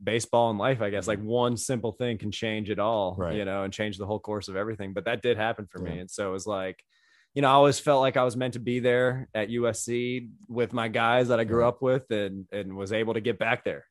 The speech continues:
Speaker 1: and at the perfect timing. So,
Speaker 2: Mm.
Speaker 1: yeah, it was, you know, like, playing in those games, man, it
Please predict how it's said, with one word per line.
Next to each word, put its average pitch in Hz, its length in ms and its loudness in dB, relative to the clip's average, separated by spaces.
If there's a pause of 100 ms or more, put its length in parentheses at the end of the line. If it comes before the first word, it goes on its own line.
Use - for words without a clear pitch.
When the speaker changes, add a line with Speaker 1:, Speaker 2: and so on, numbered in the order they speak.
Speaker 1:
and 98 340 -4
at 92 140 -6
the - 60 -18
perfect 104 380 -4
timing. 92 380 -4
So, 104 300 -2
Speaker 2:
Mm. 87 180 -8 (320)
Speaker 1:
yeah, 120 280 4
it 135 100 4
was, 147 360 0 (280)
you 143 140 4
know, 113 240 6
like, 131 160 2
playing 214 240 4
in 180 80 4
those 143 180 6
games, 123 320 -2
man, 107 160 -2
it 113 220 -2